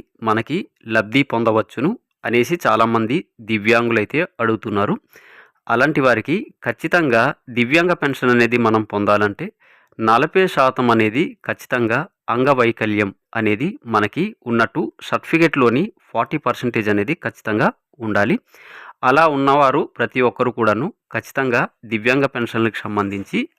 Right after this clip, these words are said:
అప్లై చేసుకోవచ్చును కొత్తవారు. So ఫ్రెండ్స్, ఈ యొక్క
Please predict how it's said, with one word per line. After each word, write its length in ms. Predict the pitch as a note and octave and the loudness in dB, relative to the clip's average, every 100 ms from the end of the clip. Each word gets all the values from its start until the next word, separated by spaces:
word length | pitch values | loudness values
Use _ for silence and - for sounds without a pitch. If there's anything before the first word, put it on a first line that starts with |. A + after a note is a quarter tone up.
| _ - | _ -6
అప్లై 300 | G#2+ - D#3 D3+ | -6 -2 -2 0
చేసుకోవచ్చును 640 | A2+ - A#2 G2+ - G2 F#2 _ - | -4 -4 -6 -6 -8 -16 -18 _ -12
కొత్తవారు. 480 | A2+ B2 A2+ G#2 G2+ _ - - - - - | -6 -2 0 -2 -6 _ -20 -18 -18 -18 -6
So 80 | - C#3+ | -2 2
ఫ్రెండ్స్, 240 | F3 G#3+ E3 | 2 0 0
ఈ 40 | |
యొక్క 180 | C3 A#2+ | 0 -2